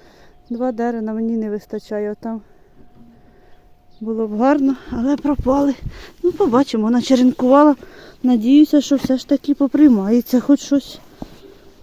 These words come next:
Так, ну, будемо мульчувати далі. Купи наче й не було трави. Затрусила, як сказати, затрусила сраним доверху. Тому що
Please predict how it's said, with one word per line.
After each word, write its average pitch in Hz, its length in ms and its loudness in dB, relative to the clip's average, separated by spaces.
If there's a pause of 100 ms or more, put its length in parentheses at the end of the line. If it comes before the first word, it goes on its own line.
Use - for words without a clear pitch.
(180)
Так, 214 220 -12
ну, 440 80 -8 (140)
будемо 247 300 4
мульчувати 226 580 0
далі. 196 200 -6 (1900)
Купи 277 320 2
наче 247 340 -2
й 233 40 -2
не 240 140 -2
було 277 320 -2
трави. 330 480 0 (1120)
Затрусила, 247 800 -2 (400)
як 226 180 -4
сказати, 214 380 -6
затрусила 285 580 0
сраним 254 420 0
доверху. 202 520 0 (1300)
Тому 269 260 2
що 254 220 -2